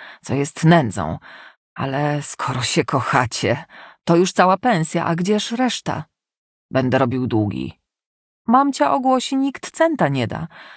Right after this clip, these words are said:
a rodzice jeszcze żyć mogą i trzydzieści lat. Będziesz nędzarzem długo, bardzo długo, no. Ale daj ty mi spokój. Boże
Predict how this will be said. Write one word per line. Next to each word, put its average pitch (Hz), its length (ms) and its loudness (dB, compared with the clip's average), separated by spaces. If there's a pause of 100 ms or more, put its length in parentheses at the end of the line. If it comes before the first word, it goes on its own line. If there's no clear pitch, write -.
a 196 100 0
rodzice 214 420 2
jeszcze 233 380 0
żyć 226 400 0
mogą 214 480 4
i 226 100 2
trzydzieści 233 500 -2
lat. 285 360 2 (360)
Będziesz 196 400 2
nędzarzem 202 680 4
długo, 175 640 2
bardzo 170 440 2
długo, 165 480 2
no. 160 440 2 (840)
Ale 135 640 4 (460)
daj 110 280 -4
ty 110 180 -6
mi 107 120 -10
spokój. - 920 -14 (800)
Boże 254 440 -6